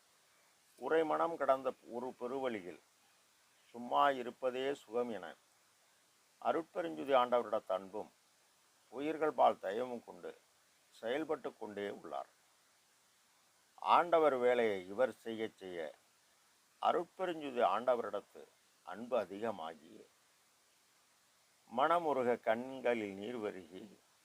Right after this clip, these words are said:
உடம்பெல்லாம் நனைகிறது. இவர் பிற உயிரின் துன்பங்களை போக்கவே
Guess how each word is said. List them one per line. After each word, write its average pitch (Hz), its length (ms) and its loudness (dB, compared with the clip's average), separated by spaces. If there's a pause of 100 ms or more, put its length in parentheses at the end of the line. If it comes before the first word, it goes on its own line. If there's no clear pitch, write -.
(360)
உடம்பெல்லாம் 110 600 6
நனைகிறது. 85 560 -10 (640)
இவர் 123 260 0
பிற 110 380 -4
உயிரின் 127 460 -8
துன்பங்களை 120 580 -2
போக்கவே 92 580 -10